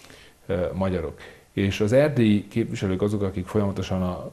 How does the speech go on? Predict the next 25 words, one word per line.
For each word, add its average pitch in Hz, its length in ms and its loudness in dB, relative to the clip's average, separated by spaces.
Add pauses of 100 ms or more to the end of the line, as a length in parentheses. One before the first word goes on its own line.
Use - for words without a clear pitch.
pártvezetést 95 800 -4
bombázzák, 90 560 -2
hogy 82 120 -8
nem, 98 360 -2
nem, 95 360 -6
nem 90 260 -4
és 82 220 -6
nem. 76 200 -6 (840)
Ezzel 107 560 4
az - 140 -4
elmúlt 107 400 0 (140)
hetekben 92 640 -2
nagyon 98 280 2
gyakran, 90 320 -4
vagy 85 100 -4
az 85 80 -2
elmúlt 90 280 -2
hónapokban 90 400 -4
nagyon 92 200 0
gyakran 87 280 -4
találkoztunk, 101 640 -2 (340)
és 147 120 0
próbáljuk 135 340 8
meggyőzni 101 440 2
őket, 95 320 -4